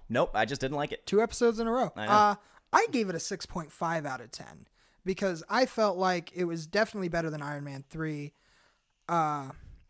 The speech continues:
Speaker 2: and really, when it was good, it was pretty damn good. And when it wasn't good, it was pretty plain. There wasn't anything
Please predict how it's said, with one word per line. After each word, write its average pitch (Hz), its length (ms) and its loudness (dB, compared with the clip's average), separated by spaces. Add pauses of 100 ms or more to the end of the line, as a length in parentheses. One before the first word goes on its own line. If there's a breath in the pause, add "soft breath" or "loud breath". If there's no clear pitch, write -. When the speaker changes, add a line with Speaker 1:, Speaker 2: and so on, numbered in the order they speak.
(400 soft breath)
Speaker 2:
and 170 440 -4 (120)
really, 185 540 4
when 180 300 -2
it 294 180 -2
was 180 480 0 (640)
good, 226 520 6 (280)
it 180 180 -2
was 175 200 2
pretty 214 480 2
damn 156 340 -4
good. 135 480 -8 (440 soft breath)
And 170 480 -4
when 170 180 -2
it 156 100 -8
wasn't 196 460 0
good, 202 480 0
it 185 240 -2
was 175 540 -2 (180)
pretty 196 640 0 (800)
plain. 160 680 0 (420 soft breath)
There 240 120 6
wasn't 285 340 8
anything 233 800 0